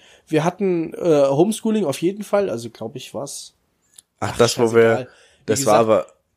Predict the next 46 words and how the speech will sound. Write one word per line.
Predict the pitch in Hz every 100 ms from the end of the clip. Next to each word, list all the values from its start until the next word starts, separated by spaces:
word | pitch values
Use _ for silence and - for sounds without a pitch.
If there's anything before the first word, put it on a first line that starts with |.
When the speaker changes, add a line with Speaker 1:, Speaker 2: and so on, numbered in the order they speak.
| - _ _ _ _
Speaker 2:
aber, | 85 95 101
hä, |
das | 98 92
war, | 85 95
war | 101
das | 113
nicht | 123 110
im | 107 95
Winter, | 110 139 156 135
als, | 104 107 - -
äh, | 101 98 98
hier | 113 107 101 87
Emily, | 110 123 127 131 135
äh, | - -
Corona | 120 131 123 143 135
hatte | 120 113 104 95 - _ _ _ _ _ _
und | - 110
wir | 101
alle | 92 104
da | 92 92
Speaker 1:
Ja, | 127
Speaker 2:
daheim | 147 139
Speaker 1:
ja. | -
Speaker 2:
waren? | 151 135 110 _ _ _ _ _ _
Aber | 98
das | 90 -
war | 98
ja |
im | 92
Dezember, | 90 - 104 139 110 92
oder? | 110
Speaker 1:
Nee, | 160 208 196
nee, | 160
nee, | 170
nee, | 202 175
nee, | 160 196
nee, | 170
nee. | 175 202
Das | 143 139 -
war, | 180
das | 180 180
war, | 202 175
wo | 165
generell | 160 160 143 180
Lockdown | 143 - 123 120
war. | 117 117